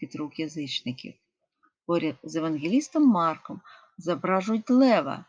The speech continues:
як символ могутності Христа, котрий з гідністю переміг ворогів. Лука. Це він був освіченим греком,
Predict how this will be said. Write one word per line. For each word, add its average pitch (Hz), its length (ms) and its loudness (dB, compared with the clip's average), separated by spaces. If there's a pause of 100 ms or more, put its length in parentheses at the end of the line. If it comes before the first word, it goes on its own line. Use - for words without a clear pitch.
(140)
як 131 240 -6
символ 208 480 0
могутності 143 760 -2
Христа, - 640 -8 (520)
котрий 151 360 -8
з 131 100 -12
гідністю 156 640 -6 (160)
переміг 139 500 -8
ворогів. 127 460 -8 (1500)
Лука. 214 460 0 (4000)
Це 294 360 4
він 285 240 10
був 277 240 4
освіченим 247 720 4
греком, 160 580 -8